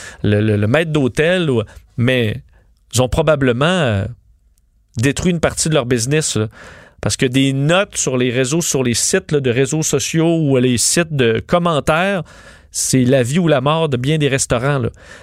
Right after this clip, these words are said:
Alors, pour avoir voulu faire un peu fin finaux, là, en disant, ben, nous, on va faire un événement à la normale.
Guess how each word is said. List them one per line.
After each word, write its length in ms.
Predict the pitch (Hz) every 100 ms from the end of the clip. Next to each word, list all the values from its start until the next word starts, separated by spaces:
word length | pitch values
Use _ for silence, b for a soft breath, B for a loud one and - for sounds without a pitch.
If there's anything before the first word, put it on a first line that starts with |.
| B B
Alors, 240 | 95 120
pour 180 | - 143
avoir 220 | 143 185
voulu 260 | 170 147 180
faire 420 | 180 165 175 190
un 140 | 135 110
peu 300 | 151 185 156
fin 200 | 165 175
finaux, 440 | - 156 151 247
là, 140 | 302 240
en 40 |
disant, 140 | 143
ben, 140 | 143 151
nous, 60 |
on 60 | 202
va 80 | 156
faire 160 | 185
un 120 | 180 165
événement 480 | 156 151 151 185 -
à 140 | 160
la 120 | 170
normale. 680 | 190 180 160 156 190 269 220